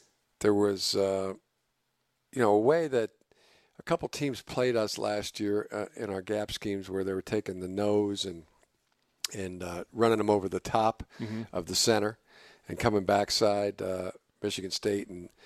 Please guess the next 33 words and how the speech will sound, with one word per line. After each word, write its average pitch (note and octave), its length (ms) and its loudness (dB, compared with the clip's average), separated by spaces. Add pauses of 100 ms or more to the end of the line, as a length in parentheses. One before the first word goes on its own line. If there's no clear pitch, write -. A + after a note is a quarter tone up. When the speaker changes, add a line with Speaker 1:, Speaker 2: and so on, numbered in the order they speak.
(460)
Speaker 1:
and, F2 340 -2
uh, F2 140 0
Rutgers, F#2+ 600 0 (320)
they G2+ 80 -2
were, F#2 440 -2
uh, - 240 -6 (100)
effective G#2 420 0
with - 180 -6
that G2 260 0 (600)
last G#2 400 2
year, G2+ 220 4
and F#2+ 100 -6
you, F#2 160 -4
you A2 140 0
had G#2 160 4
to F#2 80 -6
think, F#2+ 320 -4
"Okay, F#2+ 220 0
Western G2 420 0
watched G2+ 260 0
the G2 80 -4
tape. A2+ 360 2
They, F#2 180 -6 (380)
they F#2 100 0
looked G2+ 240 2
at G2 120 2
that," G#2+ 320 6
and, F#2 280 -6
um, F2+ 360 -2 (760)
but E2 100 2
we G#2 220 4
really, G2 600 0
uh, F2+ 300 -4